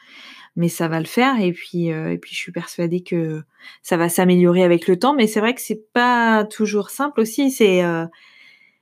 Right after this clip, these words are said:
la question de la légitimité et la, et de la légitimité, pardon, et de la crédibilité de son travail. Bon, bah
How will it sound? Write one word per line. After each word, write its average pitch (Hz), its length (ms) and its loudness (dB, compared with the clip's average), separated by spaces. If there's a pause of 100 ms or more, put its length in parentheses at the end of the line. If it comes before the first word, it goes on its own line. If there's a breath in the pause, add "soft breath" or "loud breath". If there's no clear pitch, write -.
(140)
la 185 160 2
question 196 380 0
de 196 140 2
la 180 220 4
légitimité 185 680 2
et 214 40 6
la, 170 140 2
et 175 540 2
de 165 160 -2
la 175 140 4
légitimité, 208 540 0
pardon, 175 220 -2
et 175 120 -2
de 165 100 -8
la 165 140 -4
crédibilité 170 400 -6
de 170 80 -10
son 165 100 -10
travail. 185 380 -2
Bon, 196 200 -4
bah - 360 -4